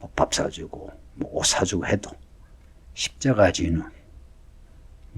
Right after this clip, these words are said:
아, 그 믿음이 없는 거예요.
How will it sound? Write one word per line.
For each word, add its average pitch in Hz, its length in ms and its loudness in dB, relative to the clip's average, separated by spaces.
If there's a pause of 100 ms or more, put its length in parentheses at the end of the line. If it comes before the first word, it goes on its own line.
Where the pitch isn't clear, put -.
아, 78 280 -10
그 98 240 6
믿음이 101 680 6 (1080)
없는 80 520 0
거예요. - 320 -2